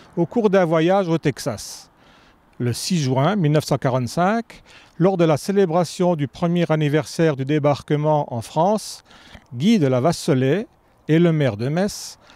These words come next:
annoncent aux Américains le désir de créer la Voie de la Liberté qui relierait Avranches à Metz.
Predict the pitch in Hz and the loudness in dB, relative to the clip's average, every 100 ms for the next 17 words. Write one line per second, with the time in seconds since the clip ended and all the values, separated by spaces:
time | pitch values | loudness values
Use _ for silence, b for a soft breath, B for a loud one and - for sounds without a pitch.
0 | b b 196 208 247 262 - 196 156 214 | b b 0 2 2 0 -2 -2 2 2
1 | 208 185 190 220 240 175 151 190 160 202 | 2 0 0 2 4 2 4 2 0 -2
2 | 208 170 - - 170 196 226 269 - 151 | 0 0 -2 -2 2 4 2 -2 -8 0
3 | 151 131 123 202 214 160 156 156 147 - | 0 0 0 0 0 2 0 2 -2 -2
4 | - 160 185 B B B - 135 135 175 | -2 -2 -4 B B B -6 0 2 2
5 | 165 160 185 - 180 143 147 202 220 - | 2 2 -2 0 -2 0 -2 -2 -6 -8
6 | 214 - 151 143 151 - - | -10 -4 -2 2 0 -2 -10